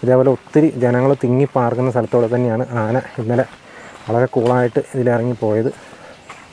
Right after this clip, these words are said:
ആ, ഇവിടെ ഉള്ളവർക്ക് ഇതൊരു വലിയ സംഭവമല്ല. നമ്മൾ കേരളത്തിലൊക്കെ ഇത് നമ്മൾ കാണുമ്പോൾ നമുക്ക് വലിയൊരു സംഭവമായിട്ട് തോന്നും. പക്ഷേ ഈ നീലഗിരീസ് ഡിസ്ട്രിക്റ്റിലും അതുപോലെ തന്നെ തമിഴ്നാടിൻ്റെ പല ഭാഗത്തുള്ള, ആ, കാടിനോട് ചേർന്ന് കിടക്കുന്ന പ്രദേശങ്ങളിലൊക്കെ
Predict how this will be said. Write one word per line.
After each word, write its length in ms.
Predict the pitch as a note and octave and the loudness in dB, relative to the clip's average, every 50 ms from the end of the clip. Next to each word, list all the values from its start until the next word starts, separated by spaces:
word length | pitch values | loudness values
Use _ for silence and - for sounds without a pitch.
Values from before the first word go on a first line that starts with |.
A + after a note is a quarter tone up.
| - | -18
ആ, 140 | - - B2+ B2 B2 A#2+ A#2 | -10 -6 -4 -2 -2 0 -2
ഇവിടെ 320 | A#2+ A2+ B2+ C#3+ D3+ D#3 - - - - - - - - - | -2 -2 0 0 0 -2 -2 -6 -16 -20 -20 -20 -20 -2 0
ഉള്ളവർക്ക് 400 | C3+ B2+ C3 C3+ C#3 C#3 - - | 2 4 6 6 4 4 2 0
ഇതൊരു 200 | A#2+ C3+ C3+ C3 | 0 2 2 2
വലിയ 320 | C3+ B2 B2 A#2+ B2 C#3 C3+ - - - | 2 2 0 0 0 0 0 -2 -4 -6
സംഭവമല്ല. 420 | B2+ A#2 B2+ B2 A#2 A2+ B2 B2 | -4 -2 0 0 0 0 0 0
നമ്മൾ 240 | A#2+ A#2 A#2+ B2+ C3 - | -2 0 0 -2 0 2
കേരളത്തിലൊക്കെ 560 | C3+ A#2+ B2+ C3+ C3+ B2+ - D3 C#3 - - D3+ | 2 2 4 2 2 2 2 2 2 2 0 0
ഇത് 380 | B2 A#2+ B2 C3+ C#3 B2 B2+ | -2 0 -2 -2 -2 -2 -2
നമ്മൾ 160 | B2+ B2 B2+ | -2 -2 0
കാണുമ്പോൾ 360 | B2 B2+ A#2 A#2+ A#2 A#2+ C3 C3+ | 0 0 0 0 0 0 0 0
നമുക്ക് 280 | B2 A#2+ A2+ - C#3+ | 0 0 0 2 2
വലിയൊരു 260 | C3+ A#2 A#2+ C3+ B2 | 2 4 2 2 0
സംഭവമായിട്ട് 460 | - C3+ A#2+ A2+ A#2+ B2+ A#2 A#2 - - - | 0 -2 -2 0 0 0 0 0 -2 -4 -4
തോന്നും. 260 | A#2 A2 A#2 A#2+ D3+ - - - - - - - - - - - - - - - - | -4 -2 -2 -4 -4 -6 -10 -14 -16 -14 -14 -14 -16 -20 -20 -20 -20 -20 -10 -8 -6
പക്ഷേ 200 | B2+ - C#3+ D3+ - - - - - - - - - - - C3+ | -2 0 -2 -2 -2 -6 -16 -20 -20 -20 -18 -18 -16 -12 -10 -6
ഈ 160 | B2 B2+ B2 B2 | -4 -2 0 0
നീലഗിരീസ് 600 | B2+ B2+ C3 C3+ C#3 C3 C#3 D3+ D#3 D3 - C#3+ | 2 2 4 4 4 4 4 2 2 0 0 -2
ഡിസ്ട്രിക്റ്റിലും 480 | C3 - - - A#2+ A#2+ - C3 C#3+ B2+ | -4 -2 -2 -4 -6 -2 0 0 2 2
അതുപോലെ 260 | A#2 B2 A#2+ B2 C3 | 2 0 0 0 0
തന്നെ 140 | C3 C3+ C3 - - - - - - - - - | 0 -2 -4 -8 -12 -18 -18 -18 -20 -8 -4 -2
തമിഴ്നാടിൻ്റെ 360 | A#2+ A#2 B2 C3 C3+ C#3 C#3+ | 0 2 2 2 2 2 2
പല 260 | C3 B2+ B2 A#2+ C3 | 2 2 2 2 2
ഭാഗത്തുള്ള, 540 | C3 B2 A#2+ A#2+ A#2+ - - B2+ A#2+ A#2 A#2 | 2 2 0 -2 -2 -2 0 0 2 2 0
ആ, 800 | A2+ A2 - - - - - - - B2+ A#2+ B2 A#2 A#2 A#2 A2+ - | -2 -4 -8 -16 -20 -20 -16 -12 -8 -6 -4 -2 -2 -2 -2 -2 -2
കാടിനോട് 360 | A#2 A2+ A2+ B2 B2 A#2+ B2+ | -2 -2 0 0 0 2 2
ചേർന്ന് 280 | B2 A#2+ A#2 A#2 C3 C3 | 2 2 0 0 0 0
കിടക്കുന്ന 260 | A#2 A2+ A#2 C3 C3 | -2 -2 -4 -4 -2
പ്രദേശങ്ങളിലൊക്കെ 680 | A#2+ B2+ B2+ A2+ A#2+ - - B2+ B2+ B2 A2+ - - B2 | -2 0 0 0 0 -2 -2 -2 0 0 0 -2 -4 -6